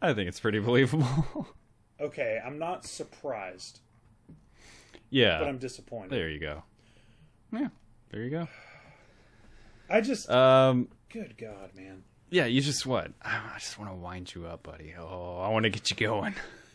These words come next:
Speaker 2: Could these characters stop fucking teeing each other up for bits for five fucking seconds?
Speaker 1: Mm-mm.
Speaker 2: Like, Jesus fucking Christ, every single line of dialogue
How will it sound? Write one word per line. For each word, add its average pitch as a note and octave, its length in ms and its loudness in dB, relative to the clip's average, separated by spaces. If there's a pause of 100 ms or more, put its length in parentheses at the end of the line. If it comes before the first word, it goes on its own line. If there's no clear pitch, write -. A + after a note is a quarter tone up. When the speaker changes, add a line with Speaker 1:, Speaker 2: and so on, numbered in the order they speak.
(400)
Speaker 2:
Could G3+ 160 4
these D#4 180 4
characters G3+ 720 4
stop F3 320 0
fucking F3 540 -6
teeing F#3 440 -4
each E3+ 220 -6
other D#3 240 -2
up D3 160 -2
for D3+ 160 -4
bits C3 380 -6
for C#3+ 180 -10
five D3 460 -4
fucking C#3 460 -6
seconds? C3+ 680 -8 (640)
Speaker 1:
Mm-mm. C3 260 0
Speaker 2:
Like, - 220 0
Jesus A3 440 0
fucking F#3 520 0
Christ, C#3+ 560 0
every G#3 300 4
single F#3 440 2
line D3+ 300 0
of B2+ 160 -4
dialogue A#2 720 0